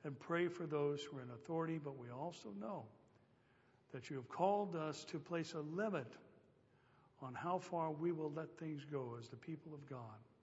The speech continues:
And when you are challenged and you are denied, and we are told we can't speak of you, and we must pay for sin, it's time for us to take a stand.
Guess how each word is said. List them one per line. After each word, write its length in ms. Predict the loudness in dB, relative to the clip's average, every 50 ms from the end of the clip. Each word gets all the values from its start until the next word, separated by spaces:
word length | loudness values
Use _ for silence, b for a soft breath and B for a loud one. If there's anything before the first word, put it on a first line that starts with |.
| _ b b b b b b b b b b -14
And 120 | -10 -8 -6
when 180 | -6 -4 -2
you 280 | 0 2 4 6 6 6
are 100 | 6 4
challenged 600 | 2 2 4 4 4 4 4 0 -2 -4 -6 -6 -6
and 100 | -4 -2
you 240 | 0 0 0 0 0
are 80 | -2
denied, 560 | -4 -4 -4 -4 -4 -4 -6 -8 -10 -10 -12 -12 -16 -18 -20 -20 B B B B B B
and 120 | -6 -2 2
we 160 | 6 8 8
are 140 | 8 8 4
told 380 | 2 2 2 4 4 2 2
we 220 | 0 0 0 0 -2
can't 360 | -2 -4 -4 -4 -4 -4 -6
speak 380 | -8 -6 -4 -4 -4 -2 0
of 180 | -2 -2 0 2
you, 240 | 4 6 6 6 4 0 -6 -12 -14 -18 B B B B B B B B B
and 240 | -8 -6 -4 -2 0
we 220 | 2 4 4 4
must 340 | 4 4 4 2 2 0 -2 -2
pay 220 | 0 2 2 2
for 240 | 2 0 0 -2 -2
sin, 320 | -2 0 0 0 0 0 -4 -10 -16 -18 -20 -20 -20 -20 -20 -20 _ b b b b b b b b b -8
it's 140 | -8 -8 -6
time 300 | -4 -2 0 0 0 0
for 200 | -2 -2 -2 0
us 140 | 0 -2 -4
to 140 | -8 -10 -8
take 260 | -4 -4 -4 -4 -4
a 60 | -6
stand. 260 | -10 -10 -10 -10 -12